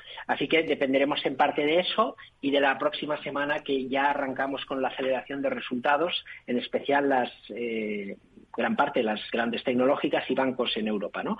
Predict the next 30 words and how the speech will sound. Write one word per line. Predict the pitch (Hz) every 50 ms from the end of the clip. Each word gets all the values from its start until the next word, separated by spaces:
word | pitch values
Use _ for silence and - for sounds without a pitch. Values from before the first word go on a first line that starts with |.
| - - - - - - -
Ahí | - 117 127 147 185 190
va | - 139 123
a |
estar | - 147 143
la | 151 143 -
clave. | 147 151 151 170
De | 151 139
momento | 131 135 139 143 143 165
nos | 147 131 -
quedamos | - 131 131 131 135 123 -
con | - 117 113
eso, | 110 - 113
que | - -
el | 113 113
mercado | 117 120 110 - 135 131 135 131
parece | - 131 135 139 - 165 -
que | - 123
se | - - 123
sujeta | - 135 - - 147 - 160
en | 147 147
un | 151 143
primer | - 147 143 143 135
nivel | 131 131 127 123 120 120 113
de | 117 117 107 107 -
soportes. | - 123 110 165 180 196 - 262 285 285 - - - - - - - - - - - - -
Ahí | 135 143 160 180
podría | 180 165 143 143 151 139 131
terminar | 135 131 135 131 127 123
la | 123 123
corrección, | - 135 123 123 123 - - 175 190 208 240 247